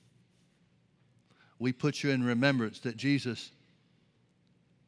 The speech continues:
was wounded for our transgressions. He was bruised for our iniquities. The chastisement of our peace was upon him, and with his stripes we were healed.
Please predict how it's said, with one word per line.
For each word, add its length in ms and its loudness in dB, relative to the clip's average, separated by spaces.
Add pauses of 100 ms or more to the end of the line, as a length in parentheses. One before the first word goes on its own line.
(760)
was 220 -4
wounded 340 0
for 140 -4
our 120 0
transgressions. 920 -6 (1600)
He 140 2
was 160 0
bruised 340 0
for 160 -4
our 160 0
iniquities. 600 -6 (1700)
The 60 -6
chastisement 760 0
of 60 -4
our 140 -2
peace 320 -8
was 160 -10
upon 360 -6
him, 240 -6 (1400)
and 180 -8
with 160 -4
his 160 -4
stripes 420 -6
we 180 -4
were 260 -4
healed. 360 -10